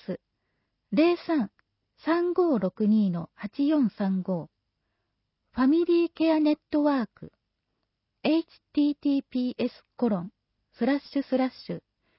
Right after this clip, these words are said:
エフエーエムアイエルワイシーエーアールイードットエスオーシーアイオーエイチイーエーエルティーエイチドットシーオードットジェー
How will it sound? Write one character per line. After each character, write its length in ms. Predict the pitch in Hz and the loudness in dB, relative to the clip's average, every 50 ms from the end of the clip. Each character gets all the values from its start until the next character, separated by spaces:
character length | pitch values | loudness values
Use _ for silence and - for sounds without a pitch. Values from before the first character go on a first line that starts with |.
| _ _ _ _ _ _ _ _ _ | _ _ _ _ _ _ _ _ _
エ 80 | - 233 | -4 -4
フ 220 | 233 - 294 302 | -2 -2 0 2
エ 180 | 311 320 294 233 | 2 2 0 -2
ー 60 | - - | -2 -2
エ 80 | - 226 | 0 2
ム 180 | 233 240 247 - | 2 2 2 0
ア 120 | 233 240 | 0 -2
イ 140 | 220 208 - - | -2 -2 -4 -4
エ 80 | 202 208 | -2 0
ル 160 | 226 220 208 | 0 0 0
ワ 120 | 226 214 | 0 -2
イ 120 | 185 - - _ _ _ _ _ _ _ _ - - | -2 -4 -8 _ _ _ _ _ _ _ _ -8 -2
シ 200 | 294 294 302 302 | 0 2 2 2
ー 40 | - | 0
エ 180 | - 302 294 254 | 0 0 0 0
ー 60 | - | -2
ア 220 | - 202 220 208 208 | -2 -2 -2 -2 -2
ー 20 | |
ル 120 | 202 208 196 | -2 -2 -4
イ 20 | 202 196 170 | -4 -4 -6
ー 40 | - - _ _ _ | -10 -14 _ _ _
ド 80 | - 208 | -4 -4
ッ 60 | 208 - _ _ | -4 -6 _ _
ト 180 | - 208 196 - - _ _ _ _ _ _ _ _ _ - | -8 -8 -8 -8 -12 _ _ _ _ _ _ _ _ _ -4
エ 80 | 233 | -4
ス 160 | - - - - | -4 -4 -6 -2
オ 200 | - 302 302 254 | 0 0 0 0
ー 20 | 202 | -2
シ 320 | - - - 233 233 226 - | -4 -4 -4 -4 -4 -4 -4
ー 60 | 220 | -4
ア 40 | 220 | -4
イ 120 | 190 - _ - | -6 -6 _ -4
オ 220 | 233 226 185 165 | -2 -2 -2 -4
ー 40 | - _ _ _ _ _ _ _ _ _ | -8 _ _ _ _ _ _ _ _ _
エ 140 | - 285 302 | -2 0 0
イ 40 | 294 | -2
チ 140 | - - - - | -4 -8 -6 -4
イ 200 | 277 285 247 - | -2 -2 -4 -4
ー 160 | - 226 226 185 | -6 -6 -6 -6
エ 80 | - - _ _ _ _ - | -8 -12 _ _ _ _ -4
ー 60 | 254 | -4
エ 40 | 240 | -4
ル 140 | 196 - - _ _ | -4 -6 -10 _ _
テ 80 | - 254 | -4 -4
ィ 120 | 254 233 | -4 -4
ー 60 | 220 - _ _ | -4 -8 _ _
エ 80 | - 233 | -4 -4
イ 100 | 226 190 | -4 -4
チ 60 | - _ _ _ _ _ _ | -6 _ _ _ _ _ _
ド 100 | - 208 | -4 -4
ッ 40 | 196 - _ _ - | -4 -6 _ _ -8
ト 180 | 208 202 - _ _ _ - - | -8 -8 -8 _ _ _ -10 -4
シ 240 | - 277 269 277 - | -2 -2 -2 -2 -2
ー 40 | - | -2
オ 140 | 262 226 175 | -2 -2 -4
ー 40 | - - _ _ - | -6 -10 _ _ -6
ド 100 | 196 185 | -4 -4
ッ 40 | - _ _ | -4 _ _
ト 200 | - 196 190 - _ _ _ _ - | -6 -6 -6 -6 _ _ _ _ 0
ジ 80 | 247 | 0
ェ 80 | 254 262 | 0 0
ー 40 | 247 | -2